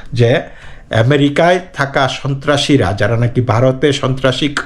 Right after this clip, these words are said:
কার্যক্রমে অংশ নিয়েছে বা পরিকল্পনায় অংশ নিয়েছে, তাদেরকে যুক্তরাষ্ট্র ফেরত পাঠাবে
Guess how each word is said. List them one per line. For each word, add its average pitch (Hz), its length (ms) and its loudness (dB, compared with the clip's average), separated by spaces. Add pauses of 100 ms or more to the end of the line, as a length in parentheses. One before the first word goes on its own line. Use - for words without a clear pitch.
কার্যক্রমে 135 640 0
অংশ 131 280 0
নিয়েছে 165 440 2
বা 160 380 0 (440)
পরিকল্পনায় 190 680 2
অংশ 135 260 0
নিয়েছে, 156 400 0
তাদেরকে 131 520 0
যুক্তরাষ্ট্র 131 640 0
ফেরত 160 360 0
পাঠাবে 147 400 0